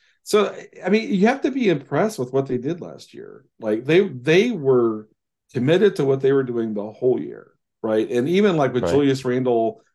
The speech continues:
Speaker 1: Julius Randle is a, it, it's just who he is. He's, he kind of, um, you know, is settled in for, like, a month, and then he has a month where he struggles, and it's a little bit more choppy for him. Like, and it, and it, it's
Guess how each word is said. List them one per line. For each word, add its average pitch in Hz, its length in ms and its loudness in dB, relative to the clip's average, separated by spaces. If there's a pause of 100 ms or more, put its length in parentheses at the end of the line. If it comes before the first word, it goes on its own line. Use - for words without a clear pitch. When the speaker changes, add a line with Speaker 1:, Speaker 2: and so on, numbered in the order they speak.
(140)
Speaker 1:
Julius 202 300 -2
Randle 147 360 -2
is 131 120 -2
a, 127 240 -4 (460)
it, 175 220 -8 (200)
it's 208 200 2
just 233 180 -2
who 214 100 4
he 269 140 2
is. 135 180 0
He's, 127 340 -2 (280)
he 131 460 -6
kind 143 260 0
of, 127 220 2
um, 110 500 0 (840)
you 135 80 -6
know, 107 520 -2 (360)
is 110 380 -2
settled 139 480 0
in 170 220 2
for, 175 180 0
like, 175 220 2
a 170 40 -4
month, 165 280 -4
and 143 120 -6
then 139 80 0
he 139 60 -2
has 135 160 -2
a 127 40 -10
month 135 240 -8
where 123 140 -6
he 113 120 -10
struggles, 139 520 -4
and 131 120 -2
it's 113 160 -6
a 120 40 -4
little 123 200 2
bit 113 120 -4
more 117 440 -2
choppy 123 400 -8
for 98 180 -14
him. 87 340 -14
Like, 101 340 -4
and 117 180 -2
it, 135 180 -2
and 131 160 2
it, 127 140 -2
it's 131 340 -4